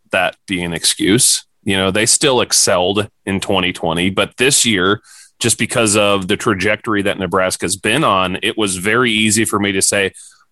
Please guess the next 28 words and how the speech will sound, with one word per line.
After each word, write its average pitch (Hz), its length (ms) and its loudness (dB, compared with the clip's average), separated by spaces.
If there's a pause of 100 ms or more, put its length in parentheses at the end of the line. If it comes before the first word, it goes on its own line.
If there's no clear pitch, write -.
"Oh, 147 260 4
we 135 120 2
gotta 127 200 2
put 110 400 0
an 101 120 -2
asterisk 104 840 -2
next 95 280 -2
to - 160 -2
everything 101 580 0
in 87 100 -4
twenty 90 320 -2
twenty." 82 480 0 (100)
And 98 180 -2
then 98 300 0
next 104 460 0
year, 101 120 -2
next 139 480 0
year's 123 260 2
when 107 180 0
I'm 101 140 0
gonna 98 260 -2
be 95 500 0 (360)
objective 101 1000 -2
in 92 320 0
how 92 360 0
I 87 120 0
perceive 87 720 -2
the, 85 400 0